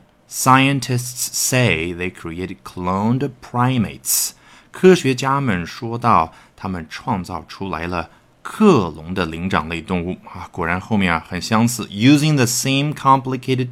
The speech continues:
cloning technique，跟上面一部分不一样的地方，就是它多了两个词，叫 complicated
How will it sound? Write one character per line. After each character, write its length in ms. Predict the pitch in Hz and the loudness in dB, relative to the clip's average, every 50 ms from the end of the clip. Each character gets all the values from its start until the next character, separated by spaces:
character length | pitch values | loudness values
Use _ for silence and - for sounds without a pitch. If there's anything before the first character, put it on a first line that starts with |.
| - - | -8 -16
cloning 640 | - - 131 131 131 131 135 135 127 123 120 113 | -10 -6 -2 0 2 2 2 2 4 4 4 4
technique， 520 | - - 95 92 - 98 95 87 - - - - - - - - - - - _ | 2 -2 -10 -8 -4 -2 -2 -2 -4 -6 -14 -20 -20 -20 -20 -20 -20 -20 -20 _
跟 160 | - 175 175 170 | -2 0 0 0
上 320 | - - - 226 214 180 | 2 4 4 6 6 4
面 160 | 156 147 143 | 4 0 -2
一 40 | 139 | -4
部 140 | 139 139 131 | -6 -8 -8
分 160 | - 139 131 | -8 -8 -6
不 180 | - - 156 147 | -2 0 0 2
一 100 | 143 165 | 2 2
样 180 | 180 165 143 | 2 2 2
的 80 | 123 113 | 0 -2
地 180 | 117 127 120 | 0 0 -2
方， 180 | 107 - 113 107 | -2 0 -2 -2
就 120 | 107 117 | 0 -2
是 100 | 113 117 | -2 -4
它 160 | 107 - 120 113 | -6 -6 -8 -8
多 260 | - - - 127 127 | -6 0 2 4 6
了 100 | 123 113 | 6 6
两 180 | 98 76 - 82 | 4 2 0 -2
个 100 | 90 95 | -4 -4
词， 280 | - - - 90 90 | -2 -4 -6 -8 -4
叫 280 | 98 107 101 92 85 - - - - _ _ _ | 0 4 4 4 4 2 -2 -18 -20 _ _ _
complicated 1000 | - - - 165 175 180 170 - 175 165 165 160 - - 151 147 139 147 143 139 | 0 6 10 10 10 10 8 4 0 0 0 0 -2 -2 -2 0 0 0 -2 -4